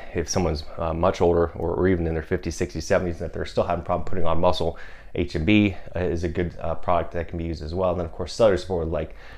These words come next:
uh, providing what it needs, the N A D. And I'm gonna talk about this,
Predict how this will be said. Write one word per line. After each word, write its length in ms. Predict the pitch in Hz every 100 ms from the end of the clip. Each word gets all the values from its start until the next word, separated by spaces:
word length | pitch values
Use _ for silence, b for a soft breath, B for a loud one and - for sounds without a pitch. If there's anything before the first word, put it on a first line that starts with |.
| B
uh, 60 | -
providing 520 | - 90 90 85 85 85
what 180 | 85 80
it 60 |
needs, 280 | 80 80 76
the 100 | -
N 100 | 85
A 100 | 80
D. 280 | 73 80 76 -
And 120 | 85
I'm 120 | 80 80
gonna 140 | 78
talk 220 | - 82
about 240 | - 80 80
this, 320 | 78 -